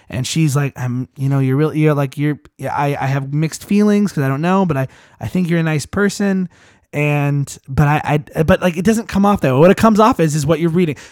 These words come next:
What your view, uh, your argument about what the emotional performance is, is dead on.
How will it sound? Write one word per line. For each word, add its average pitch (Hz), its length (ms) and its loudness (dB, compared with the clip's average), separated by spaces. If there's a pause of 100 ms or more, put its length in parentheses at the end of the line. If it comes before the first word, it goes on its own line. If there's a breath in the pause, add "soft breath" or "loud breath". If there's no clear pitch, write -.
What 202 320 4
your 247 260 0
view, 175 420 -2
uh, 190 120 4 (420)
your 170 200 2
argument 202 400 2
about 143 280 -2
what 160 180 -4
the 160 100 -2
emotional 147 360 0
performance 151 480 -2
is, 151 280 -2
is 107 80 -14
dead 170 320 4
on. 113 420 -2